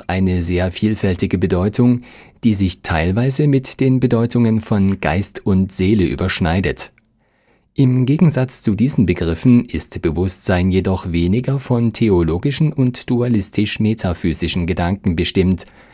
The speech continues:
weswegen er eher auch in den Naturwissenschaften verwendet wird.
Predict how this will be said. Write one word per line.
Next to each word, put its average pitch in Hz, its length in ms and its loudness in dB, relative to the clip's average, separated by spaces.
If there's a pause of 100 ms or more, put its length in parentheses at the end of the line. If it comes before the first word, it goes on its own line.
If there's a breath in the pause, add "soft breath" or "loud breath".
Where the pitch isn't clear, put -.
(220 loud breath)
weswegen 104 540 0
er 113 360 -2
eher 82 440 0
auch 78 220 -4
in 90 140 -2
den 98 140 0
Naturwissenschaften 85 920 -2
verwendet 82 500 -2
wird. 76 340 -4